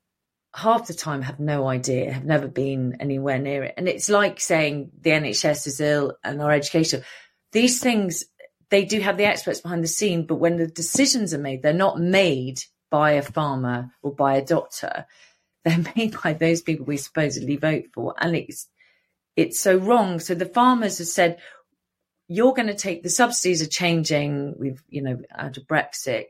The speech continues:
you're promising us supposed subsidies to fill that, which are gonna encourage us to be more environmentally friendly." And they've got various different names from S F I, and, you know, it's the elms and, you know, environmental land management, but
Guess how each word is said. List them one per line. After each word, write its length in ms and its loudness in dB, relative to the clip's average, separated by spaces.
you're 160 6
promising 720 0
us 240 -6
supposed 500 0
subsidies 680 -4
to 100 -12
fill 380 4
that, 360 -4
which 220 -2
are 60 2
gonna 420 2
encourage 520 2
us 220 0
to 100 -12
be 160 0
more 220 -2
environmentally 720 -2
friendly." 520 0
And 100 -4
they've 120 -6
got 260 -6
various 340 2
different 300 -10
names 340 -4
from 320 -6
S 200 -8
F 220 -8
I, 240 0
and, 260 -4
you 80 -4
know, 140 -2
it's 240 -4
the 240 -4
elms 420 -4
and, 280 -8
you 100 -8
know, 100 -6
environmental 520 -2
land 140 -4
management, 200 -6
but 180 2